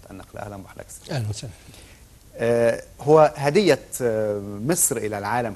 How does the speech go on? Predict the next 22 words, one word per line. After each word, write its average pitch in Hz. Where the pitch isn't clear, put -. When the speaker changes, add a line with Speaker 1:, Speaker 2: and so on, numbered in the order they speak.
Speaker 1:
كما 92
قال 113
الرئيس، 131
آه، 95
مصلحة 127
مصر -
متكاملة 113
مع 107
مصلحة، 101
آه، 101
العالم 101
اقتصادياً 98
وملاحياً 90
وتجارياً، 92
لكن 175
لعله 165
من 123
المناسب 117
أولاً 143
قبل 147
أن 113
نتحدث 110